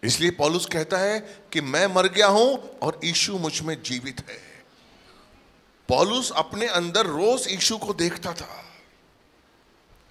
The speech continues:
तभी वो सताव में आनंद महसूस करता था,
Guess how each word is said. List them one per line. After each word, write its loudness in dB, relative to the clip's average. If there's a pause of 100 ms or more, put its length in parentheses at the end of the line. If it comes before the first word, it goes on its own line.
(140)
तभी 4
वो 10
सताव 6
में 8
आनंद 6
महसूस -2
करता 4
था, 2